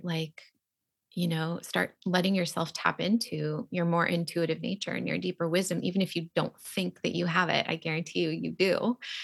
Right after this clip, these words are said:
I have so many women who come into this work thinking that they don't, and then it's like,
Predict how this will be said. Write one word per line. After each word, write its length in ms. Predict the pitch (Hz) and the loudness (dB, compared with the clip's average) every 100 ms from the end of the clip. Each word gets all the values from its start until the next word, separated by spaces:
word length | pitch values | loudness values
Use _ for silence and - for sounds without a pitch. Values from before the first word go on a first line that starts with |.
| - - - | -12 -8 -2
I 100 | 170 | 0
have 280 | 170 165 | 0 -2
so 260 | 160 - 185 | -6 2 4
many 160 | 190 185 | 4 2
women 220 | 175 175 | 2 0
who 60 | |
come 180 | 165 170 | 0 0
into 140 | 165 160 | 0 0
this 220 | 160 - | -2 2
work 180 | 151 - | 0 0
thinking 300 | 165 160 160 | -4 -2 -4
that 120 | - | -4
they 120 | - | -4
don't, 300 | - - - - - | -2 -2 -4 -8 -6
and 280 | 160 151 | -2 0
then 200 | 143 135 - | 0 0 -2
it's 200 | - - | -4 -8
like, 160 | - | -12